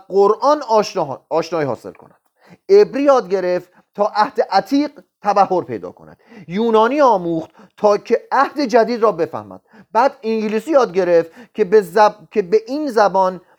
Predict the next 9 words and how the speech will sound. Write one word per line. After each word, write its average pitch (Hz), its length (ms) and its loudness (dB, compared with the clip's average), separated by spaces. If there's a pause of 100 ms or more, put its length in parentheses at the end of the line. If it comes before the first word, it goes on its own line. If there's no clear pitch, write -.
(220)
چن-، 208 380 -4
به 175 160 0
این 262 200 -2
زبان 208 320 2
چنان 254 640 -2
روان 254 420 2
و 226 60 0
زیبا 202 340 -2
می‌نوشت 180 580 -4